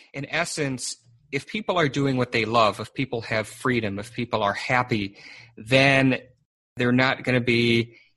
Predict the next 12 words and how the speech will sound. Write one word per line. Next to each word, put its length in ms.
going 260
around 400
angry 680
and 180
selfish. 640
They're 140
gonna 120
be 140
focused 480
on 140
doing 420
things 720